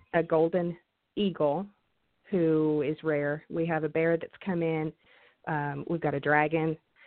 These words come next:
It's just, we've got a lion and a lioness in there. I mean, they all have to work together, sort of like we have to work together as humans. You know, we're all different creatures. We're all different backgrounds, but we have to learn to, to live together in,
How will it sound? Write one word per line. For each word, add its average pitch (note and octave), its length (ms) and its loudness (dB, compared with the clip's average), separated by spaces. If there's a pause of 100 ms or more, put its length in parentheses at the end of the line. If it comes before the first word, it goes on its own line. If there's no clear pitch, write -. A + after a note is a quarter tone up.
(180)
It's E3 180 0 (100)
just, F3+ 220 2 (280)
we've E3+ 140 0
got D#3 140 0
a D3+ 40 0
lion F#3 460 2
and D#3 120 -2
a D3 40 -6
lioness F3 540 -2
in E3+ 160 -2
there. D#3+ 380 2
I - 40 2
mean, D#3 160 -4
they D3+ 240 2
all D#3+ 720 2
have D3+ 240 -6 (100)
to E3 100 -2
work D3 280 -4 (140)
together, D3 640 -2 (600)
sort A#3 140 2
of A3+ 80 0
like E3+ 200 0
we F3 140 -2
have E3+ 180 -2
to D#3+ 80 -4
work C#3 220 -2
together D3 460 -2
as D3+ 240 -2
humans. B2+ 340 -4 (220)
You D#3+ 100 -4
know, D3+ 60 -2
we're C#3+ 140 2
all C#3 160 0
different D3 360 -4
creatures. C#3+ 440 -4 (100)
We're D3 120 0
all C3 140 2
different C3 380 -4
backgrounds, B2 640 0 (560)
but D#3+ 120 4
we D#3 100 0
have D3+ 200 -4
to D3+ 80 -2
learn C#3+ 480 -2
to, C3 200 -2 (520)
to F#3+ 80 4
live D3+ 220 2
together C#3 340 0
in, C3+ 340 -4